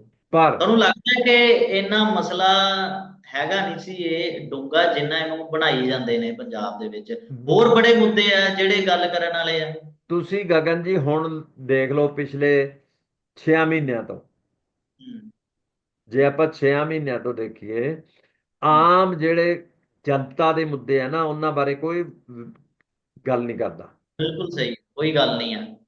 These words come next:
Speaker 1: ਕੋਈ ਗੱਲ ਨਹੀਂ ਕਰਦਾ। ਸਿਰਫ ਸਤਾਈ ਦੀਆਂ ਚੋਣਾਂ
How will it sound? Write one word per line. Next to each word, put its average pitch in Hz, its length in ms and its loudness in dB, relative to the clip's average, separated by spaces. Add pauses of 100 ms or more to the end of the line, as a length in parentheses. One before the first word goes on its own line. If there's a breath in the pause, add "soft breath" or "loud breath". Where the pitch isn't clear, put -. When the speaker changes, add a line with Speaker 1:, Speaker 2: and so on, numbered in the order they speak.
(120)
Speaker 1:
ਕੋਈ 185 200 0
ਗੱਲ 165 140 4
ਨਹੀਂ 139 120 -4
ਕਰਦਾ। 113 180 -10 (840)
ਸਿਰਫ 180 340 4 (840)
ਸਤਾਈ 175 480 2
ਦੀਆਂ 196 240 2
ਚੋਣਾਂ 160 400 2